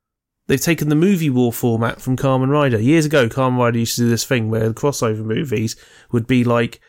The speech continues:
like, two episodes of a show. So it'd be, like, an episode of the previous series show, episode of the current series show, and then they'd, like, the stories would clash together in the last twenty minutes, and that's where the crossover happens.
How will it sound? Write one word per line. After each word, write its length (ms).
like, 180
two 220
episodes 640
of 140
a 40
show. 360
So 140
it'd 100
be, 100
like, 440
an 140
episode 320
of 100
the 60
previous 480
series 420
show, 400
episode 320
of 80
the 60
current 240
series 300
show, 320
and 180
then 100
they'd, 200
like, 320
the 80
stories 360
would 120
clash 260
together 420
in 100
the 60
last 220
twenty 220
minutes, 460
and 200
that's 180
where 100
the 80
crossover 520
happens. 520